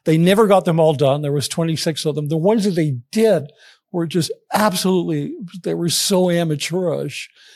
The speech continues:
And meanwhile, there's this group in L A that is just, uh, exploded on the scene and is making T V ads and selling books. So David Miscavige, I mean, I wasn't in the room when he said it, but I'm sure he pulled a bunch of executives in and said, you know, "Who the f-,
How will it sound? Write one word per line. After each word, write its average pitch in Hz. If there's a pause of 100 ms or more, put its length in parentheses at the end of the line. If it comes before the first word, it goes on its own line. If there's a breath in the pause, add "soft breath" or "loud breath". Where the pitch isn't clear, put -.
(200 soft breath)
And 156
meanwhile, 175
there's 165
this 156
group 196
in 180
L 160
A 151 (400 soft breath)
that 165
is 160
just, -
uh, 165
exploded 196
on 180
the 170
scene 156
and 135
is 143 (340 soft breath)
making 175
T 185
V 160
ads 156
and 127
selling 175
books. 147
So 147 (560 soft breath)
David 160
Miscavige, 151
I 156
mean, 156
I 151
wasn't 170
in 165
the 151
room 196
when 170
he 160
said 185
it, 147
but 143
I'm 143
sure 175
he 139 (880 soft breath)
pulled 165
a 135
bunch 156
of 143
executives 139
in 135
and 143
said, 147
you 156
know, 147
"Who 165
the 151
f-, -